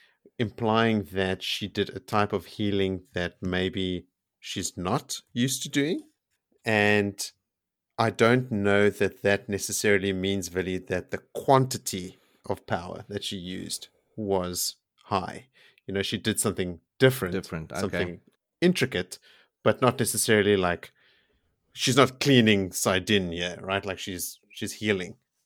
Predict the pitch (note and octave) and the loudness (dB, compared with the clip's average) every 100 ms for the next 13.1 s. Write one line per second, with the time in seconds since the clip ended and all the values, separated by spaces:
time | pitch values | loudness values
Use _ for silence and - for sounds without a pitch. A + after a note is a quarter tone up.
0 | - F#2 E2+ D#2 _ _ G#2 G2 F#2+ - | -10 -6 -6 -8 _ _ -6 -6 -6 -16
1 | - _ _ _ _ _ _ _ _ _ | -20 _ _ _ _ _ _ _ _ _
2 | _ _ _ _ _ - - - - B2 | _ _ _ _ _ -20 -20 -6 -4 -2
3 | B2 D3+ C3 B2 C#3+ - G#2+ - G2+ A#2 | 2 2 4 4 4 2 0 -2 0 2
4 | G#2+ A2+ G#2+ G2+ A2 - F#2 G2+ G#2 G2 | 4 4 2 0 0 -2 -2 2 4 4
5 | A2+ B2+ G2+ - F#2 F#2+ G2 E2 - - | 2 2 0 -4 -8 -4 -4 -4 -8 -10
6 | - - - B2 B2+ B2+ G#2+ G#2+ G#2+ G#2+ | -14 -16 -2 0 2 2 4 4 4 0
7 | - G#2 F#2 - G2+ - G2+ F#2 - - | 0 0 0 -4 -6 2 2 2 -2 -12
8 | - - _ - G2 F2+ - G#2 G#2 G2+ | -20 -20 _ -4 -2 -2 -4 -2 2 4
9 | F#2+ - B2 A#2 C3 A2+ A#2+ A#2+ G2+ F#2 | 2 0 -2 0 0 2 4 4 2 -2
10 | F2 - - F#2 F2 - G#2 G#2+ - F#2+ | -4 -4 -6 -6 -6 -2 0 0 0 0
11 | F#2+ G#2 G2+ F#2 F#2 F2+ - - - A2 | 4 2 2 -2 -4 -4 -12 -14 -2 2
12 | G2 F#2 - _ _ - F#2+ G2+ F#2+ G2+ | 2 2 -6 _ _ -10 -2 0 4 2
13 | F#2 | 0